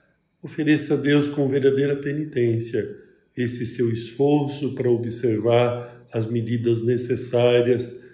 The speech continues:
para evitar a pandemia, para superar a pandemia, para evitar contágios. Esse chamado distanciamento social, muito necessário hoje, o uso de máscaras, evitar aglomerações, como você bem sabe,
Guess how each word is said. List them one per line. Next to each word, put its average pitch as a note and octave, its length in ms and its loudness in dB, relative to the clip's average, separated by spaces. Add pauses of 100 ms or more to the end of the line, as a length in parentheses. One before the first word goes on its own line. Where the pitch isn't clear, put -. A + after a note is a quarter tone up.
(180)
para A#2+ 160 2
evitar A#2+ 800 2
a B2 60 -4
pandemia, A#2+ 680 -2
para A2 180 -4
superar D3 1120 2
a A2+ 80 -6
pandemia, A#2 720 0
para A#2 140 0
evitar A#2 500 0
contágios. A#2+ 1000 -2 (680)
Esse A2+ 180 -8
chamado A#2 480 2
distanciamento A#2+ 840 0
social, C3 1000 2 (400)
muito C3 260 0
necessário A2+ 800 0
hoje, C3+ 560 2 (400)
o A2+ 180 -2
uso A2+ 180 -2
de G2 120 -6
máscaras, A#2 880 0
evitar G#2+ 440 -2
aglomerações, A2 1080 2
como A2 180 -6
você G#2 280 -6
bem G#2 200 -6
sabe, C#3+ 640 2